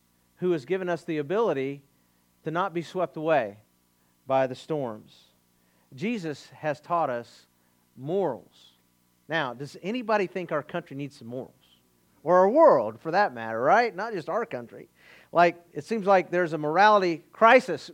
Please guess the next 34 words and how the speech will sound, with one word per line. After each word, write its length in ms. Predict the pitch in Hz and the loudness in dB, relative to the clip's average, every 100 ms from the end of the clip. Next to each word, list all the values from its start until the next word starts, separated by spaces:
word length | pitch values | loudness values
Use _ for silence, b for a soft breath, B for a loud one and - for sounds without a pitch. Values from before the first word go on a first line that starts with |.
| 143 | -6
going 280 | 151 143 | -6 -4
on. 320 | 131 110 95 107 _ b b b b b b b b | -6 -8 -12 -20 _ b b b b b b b b
Well, 320 | - 233 226 226 | 6 10 10 8
as 200 | 208 185 | 4 4
Christians, 680 | - 311 320 - 160 151 185 | 2 2 2 -2 -4 -4 -4
and 120 | 185 | -4
if 100 | 175 | -4
you're 120 | 240 | -2
not 160 | 240 233 | 0 0
a 40 | |
Christian, 420 | - 226 226 175 | 0 -2 -2 -8
just 180 | 170 185 | -8 -4
listen 300 | 202 208 214 | -2 -2 -2
in, 320 | 226 196 170 | 0 0 0
and, 200 | 175 143 147 156 | -2 -6 -10 -8
and 120 | 160 | -4
you 80 | 190 | -2
don't 120 | 202 | 0
have 140 | 202 | -2
to 60 | 185 | -2
buy 260 | 165 185 | 0 0
into 200 | 208 226 | 0 -4
this 200 | 175 170 | -6 -6
right 200 | 165 156 143 | -4 -4 -4
now, 220 | 139 170 | -6 -2
but 120 | 165 | -2
I'm, 160 | 165 175 | -2 -2
I'm 180 | 147 165 | -6 -4
encouraging 500 | 156 190 208 165 175 | -4 -4 -4 -4 -8
you 80 | 165 | -10
to, 300 | - 185 170 | -8 -8 -8
to 220 | - 160 | -10 -12
pay 280 | 135 202 202 | -8 -2 -2
attention. 640 | 208 233 240 - 127 147 | -2 -6 -6 -8 -14 -14